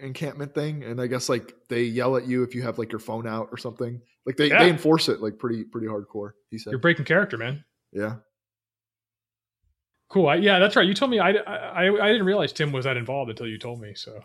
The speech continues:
Speaker 1: Yeah.
Speaker 2: that's, that's pretty awesome. Anyway, good time there. And let's see. Oh, I got my, uh, li-,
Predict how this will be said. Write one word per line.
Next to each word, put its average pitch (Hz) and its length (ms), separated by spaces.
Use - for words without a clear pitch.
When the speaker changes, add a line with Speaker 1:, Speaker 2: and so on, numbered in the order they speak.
Speaker 1:
Yeah. 98 120
Speaker 2:
that's, - 340
that's - 140
pretty 127 220
awesome. - 340
Anyway, 185 240
good 220 140
time 208 240
there. 180 340
And 139 880
let's 151 180
see. 120 600
Oh, 214 100
I 151 120
got 175 200
my, 139 340
uh, 127 120
li-, 139 240